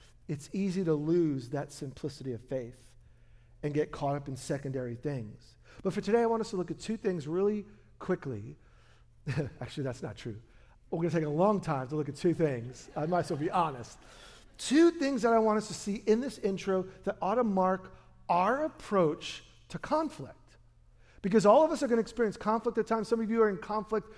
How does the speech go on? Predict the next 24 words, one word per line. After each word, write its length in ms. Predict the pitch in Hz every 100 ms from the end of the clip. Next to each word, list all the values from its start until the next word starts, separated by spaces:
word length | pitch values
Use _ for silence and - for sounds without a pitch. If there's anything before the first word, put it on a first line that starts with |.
| -
right 260 | 214 196 214
now, 340 | 196 208 214 - - - - - - - - - -
maybe 380 | 175 196 220 240
in 80 | 233
your 100 | 233
community 440 | 240 240 233 226
group, 280 | 190 233 -
maybe 340 | 190 214 220
in 140 | 220 208
your 200 | 214 -
own 380 | 208 208 196 - - - -
family 340 | 208 220 220 214
situation, 600 | - - 220 208 202 202
could 180 | - 190
be 120 | 208
at 100 | -
work, 240 | 196 196
whatever 200 | 190 196
the 80 | 220
case. 280 | 208 190 - - - -
How 300 | - 220 269
do 80 | 320
we 140 | 311
navigate 760 | 277 254 180 160 156 147 170